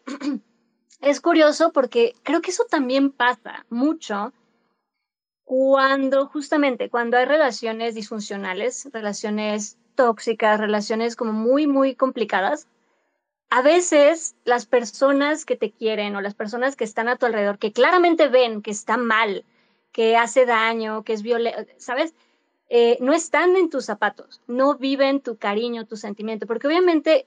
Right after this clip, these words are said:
por algo estás ahí, ¿sabes? O sea, muchas veces esas personas, no es que les encante estar en una relación complicada y tóxica, pero hay afecto, hay cariño, esto que dices, y muchas veces eso pasa, o sea, un poquito lo que pasa con Claudia de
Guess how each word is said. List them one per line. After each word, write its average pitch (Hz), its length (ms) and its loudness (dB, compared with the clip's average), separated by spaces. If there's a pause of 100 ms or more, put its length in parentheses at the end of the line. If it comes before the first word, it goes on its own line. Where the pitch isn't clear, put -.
por 240 160 2
algo 254 240 4
estás 202 320 -4
ahí, - 160 -12
¿sabes? 262 280 2
O 254 60 2
sea, 233 100 -4
muchas 254 280 0
veces 254 240 2
esas 240 180 -8
personas, 220 580 -6 (760)
no 240 160 2
es 320 180 0
que 381 100 0
les 330 220 4
encante 262 460 2
estar 247 240 2
en 240 100 4
una 247 160 0
relación 226 400 -4
complicada 233 380 -4
y 277 80 -2
tóxica, - 680 -6
pero 240 280 2 (400)
hay 247 200 4
afecto, 240 440 0
hay 226 100 4
cariño, 226 300 -4
esto 233 160 -10
que 233 100 -10
dices, 208 280 -4
y - 80 -8
muchas 247 300 0
veces 262 300 0
eso 320 240 0
pasa, 330 360 0
o 220 40 2
sea, 240 140 -4
un 247 80 -4
poquito 269 280 0
lo 254 100 4
que 214 80 -4
pasa 220 220 -4
con 220 160 -6
Claudia 214 340 0
de 226 180 0